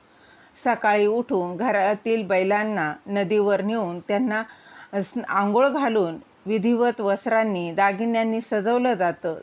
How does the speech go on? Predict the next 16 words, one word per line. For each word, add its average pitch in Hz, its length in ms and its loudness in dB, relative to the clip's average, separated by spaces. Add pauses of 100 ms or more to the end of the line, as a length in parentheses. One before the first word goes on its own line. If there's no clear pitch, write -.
(140)
त्याचबरोबर 185 760 0
घरातील 190 580 -2 (260)
जी 208 160 -2
महिला 202 420 0
आहे, 233 360 0 (680)
ती 269 120 2
त्या 226 260 2
बैलांची 196 680 0 (100)
पूजा 220 280 0
करते 175 460 -4 (380)
आणि 208 500 0
पुरणपोळीचा 208 800 2
नैवेद्य 190 600 0
बैलांना 190 640 0
दिला 208 340 2
जातो. 160 500 -4